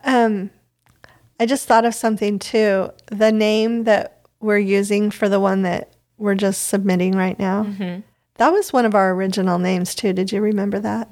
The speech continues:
Speaker 2: No.
Speaker 1: Yeah, when we, ha-, for this Bright Sun, w-, remember how we had designed a few different?
Speaker 2: Yeah.
Speaker 1: One of those was gonna have that name in it.
Speaker 2: There was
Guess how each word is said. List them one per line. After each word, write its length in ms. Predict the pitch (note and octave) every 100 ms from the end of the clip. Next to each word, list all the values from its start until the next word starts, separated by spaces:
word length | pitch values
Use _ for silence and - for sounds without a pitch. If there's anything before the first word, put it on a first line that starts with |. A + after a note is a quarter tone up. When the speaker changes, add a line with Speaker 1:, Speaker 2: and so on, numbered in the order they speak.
| F#3+
Speaker 2:
No. 720 | F#3+ B3 F#4+ G4 A3+ G3 - - _ -
Speaker 1:
Yeah, 260 | G#3+ G3 F#3+
when 240 | G#3 G#3
we, 120 | G#3
ha-, 100 | G3 -
for 180 | - G3
this 380 | G3+ - - - _ _ _ _ G#3
Bright 360 | G3 G3 -
Sun, 540 | - G3 F#3+ F3+ F#3+ - _ _
w-, 180 | G#3 G3
remember 280 | A3 A3+ A#3
how 120 | A#3
we 120 | A3+ A3
had 220 | G#3 F#3+
designed 460 | G3+ G3 F#3+ G3
a 60 | G3
few 260 | - G#3 G3
different? 400 | G3 G3+ G3+ - _ _ _ _ _ -
Speaker 2:
Yeah. 640 | G3+ G#3 C4+ D4 F#3+ - - _ -
Speaker 1:
One 220 | G#3+ A3+
of 100 | G#3+
those 340 | G#3 G3 G3
was 120 | G#3+ -
gonna 200 | G3 F#3+
have 180 | F#3+ F#3+
that 180 | F3+
name 220 | G3 F#3+ F#3
in 140 | E3
it. 140 | - - _ _ _ -
Speaker 2:
There 160 | A#3
was 360 | A3+ A3 G#3